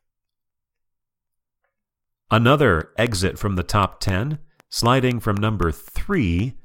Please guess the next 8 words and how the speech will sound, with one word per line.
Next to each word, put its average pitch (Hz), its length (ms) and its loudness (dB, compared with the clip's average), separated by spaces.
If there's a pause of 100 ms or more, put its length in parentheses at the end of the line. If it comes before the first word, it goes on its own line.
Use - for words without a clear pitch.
(160)
down 95 300 0
to 110 60 -4
number 85 320 -2 (120)
twenty-one, 107 920 0 (320)
Star 160 460 0
Trek 151 380 -4 (120)
Attack - 500 -6
Wing, 82 420 -8